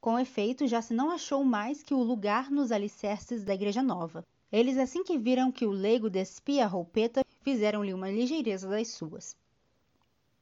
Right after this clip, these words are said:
Trinta e quatro. Da folha e peles.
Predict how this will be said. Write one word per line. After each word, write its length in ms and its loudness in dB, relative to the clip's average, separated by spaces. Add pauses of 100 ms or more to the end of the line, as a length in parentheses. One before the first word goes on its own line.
(440)
Trinta 240 0
e 40 -8
quatro. 500 -4 (460)
Da 160 4
folha 440 0
e 60 -2
peles. 580 -4